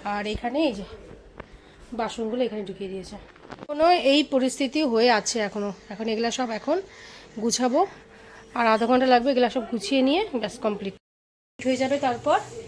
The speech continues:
আর আমার, আর এখানে এসে একটা লাভ হয়েছে, এই কথার কারণ হচ্ছে আমাকে মা একটা নাইটি গিফট করলো। আমি দেখালাম ওকে, কিন্তু ও দেয়নি, আমার মা দিয়েছে।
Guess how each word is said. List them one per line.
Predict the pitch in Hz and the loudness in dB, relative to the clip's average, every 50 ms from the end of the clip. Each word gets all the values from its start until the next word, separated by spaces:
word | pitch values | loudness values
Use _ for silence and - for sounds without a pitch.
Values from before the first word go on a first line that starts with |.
| - - - - - 226 226 - | -14 -14 -14 -12 -12 -12 -8 -6
আর | 233 233 226 240 | -4 0 2 2
আমার, | 240 240 247 247 254 254 262 247 247 | 2 2 2 0 0 0 -2 -2 -4
আর | 247 254 | -6 -8
এখানে | 254 - 285 285 285 269 | -8 -6 -4 -2 -2 -2
এসে | 269 254 - 311 | -2 -2 0 -2
একটা | 285 - 294 | 0 2 2
লাভ | 269 254 233 240 240 | 4 6 6 4 4
হয়েছে, | 277 277 269 302 311 302 | 4 2 2 2 0 0
এই | 277 - | 0 2
কথার | 262 254 240 269 269 262 | 2 0 2 2 0 0
কারণ | 254 240 240 247 262 269 | 0 0 2 2 2 0
হচ্ছে | 269 254 - 302 | 0 0 2 2
আমাকে | 277 247 240 240 240 262 | 2 2 2 0 -2 -2
মা | 254 247 240 240 | -2 0 -2 -2
একটা | 226 233 262 | -2 0 0
নাইটি | 254 240 226 226 233 269 233 | 0 0 0 -2 -2 -2 -2
গিফট | 240 262 - - | -2 -4 -4 -6
করলো। | - - 254 233 233 240 294 427 - - - - - - - - - | -4 -2 -2 -2 0 0 -2 -2 -2 -6 -14 -14 -14 -14 -16 -16 -14
আমি | - 233 247 240 | -8 -4 -4 -2
দেখালাম | 233 226 220 - 262 269 285 302 294 - | 0 -2 0 0 0 0 2 0 0 0
ওকে, | 302 285 277 - 285 294 311 | -2 -4 -2 -2 -4 -4 -4
কিন্তু | - 277 240 - 285 - - | -4 -6 -6 -6 -8 -8 -2
ও | 269 285 269 | 0 0 2
দেয়নি, | 226 247 214 202 208 254 302 | 2 0 -2 -2 -2 -2 -2
আমার | 277 262 254 | -2 -2 -2
মা | 240 226 214 208 | -2 -2 -4 -4
দিয়েছে। | 196 196 190 175 - - 196 | -6 -8 -10 -10 -12 -14 -16